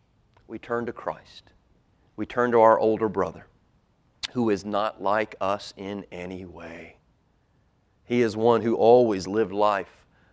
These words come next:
under the sovereignty of his Father. Christ is no thief. In fact,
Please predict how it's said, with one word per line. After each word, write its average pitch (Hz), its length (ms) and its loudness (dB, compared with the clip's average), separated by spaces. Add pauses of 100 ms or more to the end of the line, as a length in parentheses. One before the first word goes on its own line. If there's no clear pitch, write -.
(120)
under 104 180 -6
the 95 100 -6
sovereignty 101 600 0
of 87 60 -8
his 92 160 -8
Father. - 440 -16 (800)
Christ 147 440 4
is 131 220 -4
no 101 160 -4
thief. - 420 -18 (340)
In 87 120 -16
fact, 123 540 -2